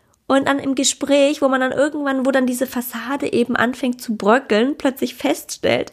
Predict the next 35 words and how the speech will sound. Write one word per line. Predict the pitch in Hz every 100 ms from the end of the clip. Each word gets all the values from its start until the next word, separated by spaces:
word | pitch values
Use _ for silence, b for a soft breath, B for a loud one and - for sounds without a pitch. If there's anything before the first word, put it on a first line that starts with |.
| -
ey, | 311 - - _ _ _ _ _ -
die | 254 294
oder | - 202
der | 208 220
ist | 247
ja | 233
ganz | 202 180 - -
anders, | - 466 330 170 - - - -
als | 208 208
er | 190
sich | 196 190 B B 240
in | 208 185
dem | 185 180 180 -
Verkaufsvideo | - 190 - 196 190 - - 190 185 170
dargestellt | 175 170 165 165 - 165 - -
hat. | - - B B B B B B B B _ _ _
Da | - 196
hast | 214 214
du | 202
dann | 180
eigentlich | - 180 196 190 185
schon | - 170 160
verloren, | - 151 151 165
das | - 160
funktioniert | - 165 - - - - - -
nicht. | - - - - _ _ _ _ _ _ _ _ _ _ _ _ b b b b
Also | 208 226
es | 240
ist | 233 -
echt | - 254
ein | 254 233 - B B B B -
mega | 190 226 285 269
spannendes | 240 - 240 262 220 208
Thema | - 240 262 220 202
und | 214 214 220 220